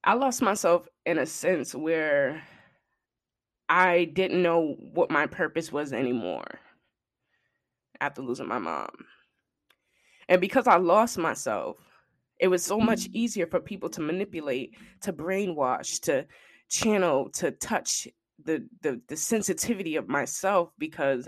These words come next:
I was so vulnerable. I was so weak. And it was easier for people to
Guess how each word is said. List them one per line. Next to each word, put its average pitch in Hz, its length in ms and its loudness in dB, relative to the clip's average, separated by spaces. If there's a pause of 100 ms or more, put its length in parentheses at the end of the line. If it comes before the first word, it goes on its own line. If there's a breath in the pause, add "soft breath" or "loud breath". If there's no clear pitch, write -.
I 147 60 2
was 156 160 -2
so 147 360 -2 (380 soft breath)
vulnerable. 151 600 2
I 156 100 6
was 160 180 -2
so 165 340 0 (120)
weak. 180 380 -8 (680)
And 160 260 2
it 208 100 0
was 202 220 -4 (100)
easier 247 380 -2
for 196 120 0
people 190 360 -4
to 156 340 0